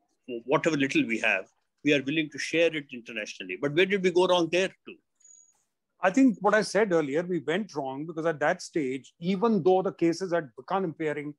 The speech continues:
Speaker 2: in India, B J P leaders meeting to congrat-, congratulate the Prime Minister in overcoming covid, uh, allowing Kumbh, allowing the elections, I think they did not see what was over the horizon. They, they thought they will remain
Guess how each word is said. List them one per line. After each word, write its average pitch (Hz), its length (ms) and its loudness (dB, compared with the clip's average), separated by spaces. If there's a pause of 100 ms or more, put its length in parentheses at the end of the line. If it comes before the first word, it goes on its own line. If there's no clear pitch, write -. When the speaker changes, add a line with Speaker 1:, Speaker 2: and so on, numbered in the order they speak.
(260)
Speaker 2:
in 151 80 -2
India, 180 360 4 (560)
B 185 120 2
J 220 120 4
P 220 140 -4
leaders 196 380 -2
meeting 185 360 -6
to 175 80 -10
congrat-, 170 440 -4
congratulate 180 600 0
the 165 100 -8
Prime 170 260 -6
Minister 170 320 -8
in 165 120 -2
overcoming 156 720 -2
covid, 143 340 -2 (600)
uh, 156 240 4
allowing 180 460 0 (100)
Kumbh, 165 280 -6
allowing 165 380 -4
the 202 100 -8
elections, 165 560 -6 (260)
I 185 100 2
think 233 240 2
they 220 140 6
did 160 360 0
not 196 320 4
see 202 260 -4
what 180 220 -2
was 175 140 -2
over 165 200 -2
the 170 120 -4
horizon. 127 440 -6 (420)
They, 165 200 2 (160)
they 214 220 6
thought 214 360 0
they 180 120 2
will 208 100 -4
remain 180 400 -4